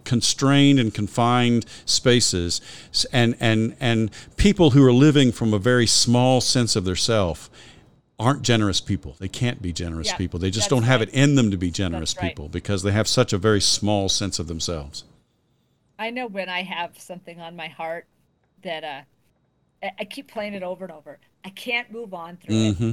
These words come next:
Speaker 2: I have to keep talking about it, talking about it. I, I drive myself crazy. I know what I'm doing. I can recognize it. It's not until I'm able to, <sighs> and it's not
Speaker 1: Yeah.
Speaker 2: necessarily head,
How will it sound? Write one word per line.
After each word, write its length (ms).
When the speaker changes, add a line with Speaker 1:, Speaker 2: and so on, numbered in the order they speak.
Speaker 2:
I 60
have 140
to 60
keep 260
talking 440
about 240
it, 140
talking 480
about 200
it. 80
I, 140
I 80
drive 320
myself 400
crazy. 580
I 100
know 320
what 240
I'm 120
doing. 340
I 60
can 220
recognize 600
it. 120
It's 220
not 260
until 420
I'm 280
able 320
to, 440
<sighs> 480
and 100
it's 160
not 220
Speaker 1:
Yeah. 140
Speaker 2:
necessarily 680
head, 480